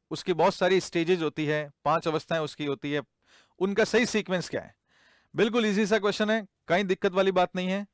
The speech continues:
देखो स्टार्ट करते हैं, तो सबसे पहले leptotin, उसके बाद में zygotin, फिर pectitin, फिर diplotin और फिर dikinesis, ये इसका सीक्वेंस है। अब इस सीक्वेंस को अपने को आइडेंटिफाई करना है ऑप्शन के अंदर। देखिए पहला कहते हैं leptotin, फिर pectitin, गलत चला गया।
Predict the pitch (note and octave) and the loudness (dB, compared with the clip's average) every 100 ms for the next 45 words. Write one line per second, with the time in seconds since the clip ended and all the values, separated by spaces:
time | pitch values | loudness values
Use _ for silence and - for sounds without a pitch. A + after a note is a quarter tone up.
0 | _ - E3+ F3+ - D#3+ F3 F3+ D#3+ F3+ | _ -4 -2 -2 2 0 2 -2 -2 -2
1 | E3+ F#3 D#3+ - D#3+ E3+ E3+ C#3+ C#3 G3 | -2 -2 -2 -4 -2 2 2 2 0 0
2 | F#3+ G#3 A3 F#3+ _ _ _ _ - C#3 | 0 0 -2 -6 _ _ _ _ -12 -6
3 | - D#3 D#3 D#3+ C3 C#3+ D3 F#3 G3+ G#3+ | 0 2 2 0 0 2 2 0 2 -2
4 | D3+ G#2 _ D#3+ D3+ D3 - E3+ F3 G#3 | -2 -10 _ -4 0 0 2 0 0 -2
5 | F#3 A2 _ D#3+ D3 - F#3+ F#3+ G#3+ E3+ | -2 -8 _ -4 -4 0 0 0 0 -2
6 | A2+ C3 C#3+ F3+ F3+ F#3+ F#3 F3+ E3+ E3 | -4 -4 -2 2 2 2 0 -2 -6 -10
7 | - _ _ - E3 F#3+ - D3 F#3+ - | -12 _ _ -2 2 2 2 0 0 0
8 | G3+ D#3+ F3 - _ _ F3+ F#3 - F#3 | -2 -2 -4 -6 _ _ 0 0 0 -2
9 | G#3 G3+ - D3+ D#3 D#3+ D#3 F#3+ G3 F#3+ | -2 -2 0 0 0 2 2 2 0 2
10 | G3+ F#3 F3+ F3+ E3+ - G3+ F#3 F3+ E3 | 2 0 0 0 0 0 -6 -4 -4 -4
11 | E3 _ D3 E3+ F3+ - _ - _ - | -6 _ -8 -4 -4 -6 _ -20 _ 2
12 | F3 F#3+ F#3+ F#3+ E3 E3+ G3 F#3+ G#3+ D#3+ | 4 4 2 2 2 2 0 0 -2 -4
13 | G#2 - G#3 F3 E3 F3 E3+ D3+ C#3 E3+ | -4 0 2 2 2 2 2 -2 0 2
14 | F3+ E3+ E3+ | 2 0 0